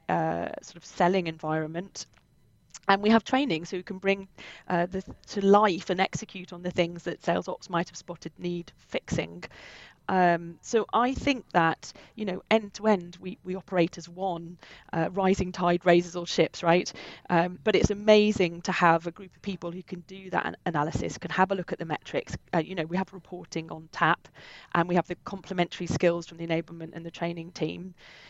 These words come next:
I think as long as everybody understands the aim and the purpose,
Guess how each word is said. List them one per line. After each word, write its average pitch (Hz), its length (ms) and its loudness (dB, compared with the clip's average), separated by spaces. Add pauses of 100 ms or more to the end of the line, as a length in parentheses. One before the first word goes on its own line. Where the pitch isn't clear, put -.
(480)
I 202 100 6
think 254 240 2
as 262 120 -2
long 214 260 -4
as 208 260 0
everybody 185 360 2
understands 165 640 0
the - 160 -2
aim 175 240 4
and 170 100 -10
the 180 60 -14
purpose, 180 800 -6